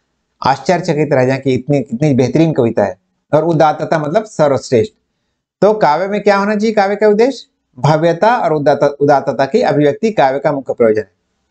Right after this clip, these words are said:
मतलब काव्य में किसकी अभिव्यक्ति होनी चाहिए? भव्यता की और उदात्तता की। उदात्त होना चाहिए, काव्य सर्वश्रेष्ठ होना चाहिए।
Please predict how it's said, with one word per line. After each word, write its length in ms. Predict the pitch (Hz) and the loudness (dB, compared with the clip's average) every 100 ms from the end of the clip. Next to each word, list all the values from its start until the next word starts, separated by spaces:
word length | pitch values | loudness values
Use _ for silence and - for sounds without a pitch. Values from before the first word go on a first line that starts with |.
| - | -4
मतलब 180 | 131 165 | -2 0
काव्य 280 | 170 139 170 | 2 0 0
में 120 | 202 | -4
किसकी 260 | 196 175 202 | -4 -2 0
अभिव्यक्ति 320 | 190 190 202 | 0 0 0
होनी 200 | 202 214 | 2 2
चाहिए? 360 | 220 226 302 - _ _ 127 | 2 2 0 -10 _ _ 0
भव्यता 500 | 143 147 160 156 175 | 2 4 2 2 0
की 220 | 214 254 | 0 0
और 160 | 180 | -2
उदात्तता 560 | 175 143 135 123 110 110 | 0 2 2 0 -2 -4
की। 180 | - _ _ _ _ _ _ _ _ _ _ 151 | -6 _ _ _ _ _ _ _ _ _ _ 0
उदात्त 340 | 143 170 - | 2 2 -2
होना 180 | 147 135 | -8 -6
चाहिए, 220 | 131 123 | -2 0
काव्य 280 | 143 147 170 | 2 2 0
सर्वश्रेष्ठ 520 | 185 175 180 175 - | 0 0 0 -2 -2
होना 160 | 117 110 | -6 -4
चाहिए। 240 | 104 101 | -2 -4